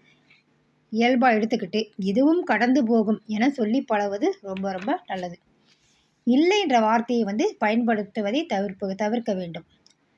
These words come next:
வீட்ல ஓடாத கடிகாரம், உடைஞ்ச கண்ணாடி, இந்த மாதிரி பழைய பொருட்கள் இருப்பதை தவிர்க்கணும். அது எப்-,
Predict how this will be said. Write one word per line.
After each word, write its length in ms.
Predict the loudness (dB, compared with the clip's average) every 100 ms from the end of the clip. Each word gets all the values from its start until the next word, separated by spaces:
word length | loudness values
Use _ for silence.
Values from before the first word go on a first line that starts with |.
| _ _ _ -4
வீட்ல 680 | 0 0 0 -2 -2 -4 -6
ஓடாத 500 | -4 0 2 2 0
கடிகாரம், 640 | -2 -2 0 0 0 -4 -8 -18 -16
உடைஞ்ச 420 | -6 -2 0 0
கண்ணாடி, 680 | -2 -4 -4 -4 -4 -6 -8
இந்த 200 | _ -8
மாதிரி 260 | -4 -4 -4
பழைய 440 | -4 -2 0 0
பொருட்கள் 560 | -2 0 -2 0 -2 -2 -6
இருப்பதை 520 | -4 -2 -2 -2 -2 -4 _ -20 -20 _
தவிர்க்கணும். 520 | 2 2 2 0 -2
அது 240 | -6 -6 -4 -2 -2
எப்-, 160 | -4